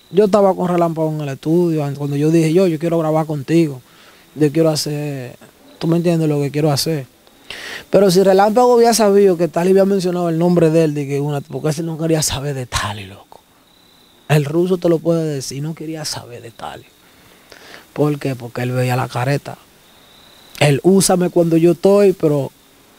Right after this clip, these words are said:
no cuando yo no estoy". No quiere saber de eso.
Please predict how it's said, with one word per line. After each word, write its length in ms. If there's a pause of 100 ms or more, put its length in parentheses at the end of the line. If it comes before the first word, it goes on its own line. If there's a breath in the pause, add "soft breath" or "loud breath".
(100)
no 220
cuando 260
yo 140
no 120
estoy". 320 (1160)
No 140
quiere 240
saber 300
de 120
eso. 140